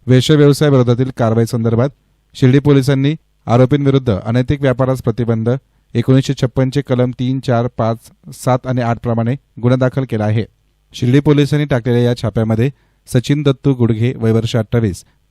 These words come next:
धंदा गॅरेज व्यवसाय, राहणार ममदापूर, तालुका येवला, जिल्हा नाशिक या आरोपीसह अठ्ठावीस वर्षीय एका महिला आरोपीलाही ताब्यात घेण्यात आलं आहे, तर दोन महिलांची सुटका करण्यात आली. मागील काळात तत्कालीन पोलीस उपअधीक्षक संदीप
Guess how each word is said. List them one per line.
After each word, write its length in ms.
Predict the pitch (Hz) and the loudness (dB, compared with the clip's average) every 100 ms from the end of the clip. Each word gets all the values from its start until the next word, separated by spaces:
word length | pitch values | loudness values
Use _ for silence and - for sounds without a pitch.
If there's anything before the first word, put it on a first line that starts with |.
| 117 | -2
धंदा 240 | 113 123 | 0 0
गॅरेज 380 | 123 120 131 127 | 2 2 2 2
व्यवसाय, 320 | 131 127 143 | 0 0 -2
राहणार 280 | 131 110 113 | -2 -2 -2
ममदापूर, 460 | 110 110 113 113 123 | -4 -4 -4 -4 -4
तालुका 300 | 110 107 107 | -2 -2 -2
येवला, 300 | 110 107 113 | 0 0 0
जिल्हा 240 | 113 104 107 | -2 -4 -4
नाशिक 360 | 107 113 90 - _ _ | -4 -4 -6 -10 _ _
या 160 | 113 120 | 0 2
आरोपीसह 520 | 117 120 127 147 127 85 _ _ _ | 4 2 0 0 -2 -2 _ _ _
अठ्ठावीस 460 | 113 120 139 143 139 | -4 0 2 2 2
वर्षीय 340 | 131 123 131 - | 0 0 -2 -2
एका 240 | 117 127 | -4 -2
महिला 320 | 123 113 120 | -2 0 0
आरोपीलाही 520 | 123 - 120 110 117 82 _ - 120 | 0 0 -2 -4 -4 -6 _ -8 -2
ताब्यात 220 | 120 131 | 0 0
घेण्यात 300 | 131 117 113 | 0 -2 -2
आलं 140 | 107 | -2
आहे, 200 | 104 107 - _ _ _ | -2 -2 -6 _ _ _
तर 80 | 127 | -2
दोन 240 | 120 127 143 | 2 2 2
महिलांची 420 | 131 127 123 127 | 0 -2 -4 -4
सुटका 300 | 127 - 117 | -6 -4 -4
करण्यात 300 | 110 104 101 | -4 -4 -2
आली. 140 | 110 95 _ _ _ _ _ | -4 -4 _ _ _ _ _
मागील 280 | 123 120 135 | 0 2 2
काळात 380 | 147 143 147 - _ _ - | 2 2 2 -2 _ _ -4
तत्कालीन 400 | 123 135 135 151 | -2 0 0 0
पोलीस 340 | 143 131 135 | 0 0 0
उपअधीक्षक 540 | 123 120 117 113 131 120 | -2 -2 -2 -2 -4 -4
संदीप 300 | 113 110 | -4 -2